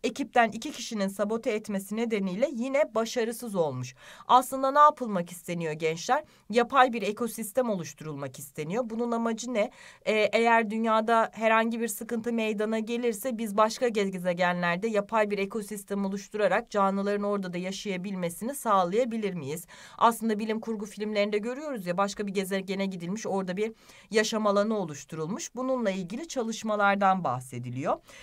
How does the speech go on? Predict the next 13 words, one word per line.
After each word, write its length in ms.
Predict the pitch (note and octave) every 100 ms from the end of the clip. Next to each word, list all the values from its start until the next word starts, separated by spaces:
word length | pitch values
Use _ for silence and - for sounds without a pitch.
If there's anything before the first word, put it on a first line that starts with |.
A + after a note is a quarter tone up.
| - A#3
Buna 220 | D4 E4+
göre 200 | D4 C#4
yorumlarından 640 | C#4+ C#4+ C4 B3 B3+ C#4
hangileri 540 | D4+ D4+ C4+ A#3 B3+
yapılabilir? 880 | D4 C4+ C4+ B3+ A3+ A3+ E3+ G#3+ -
Dünyadakine 680 | A#3 B3 B3 B3 B3 B3+ A#3
benzer 400 | A#3 A#3 B3 A#3+
ve 80 | A3
kapalı 360 | A3+ A#3 A#3+
bir 100 | A3+
ekosistem 640 | G3 G3 G#3 G3+ G3 F#3 F#3+
kurmak 480 | G3 A3+ G#3+ C#4+ A3+
mümkündür. 600 | A3 G#3+ A#3 F#3+ G3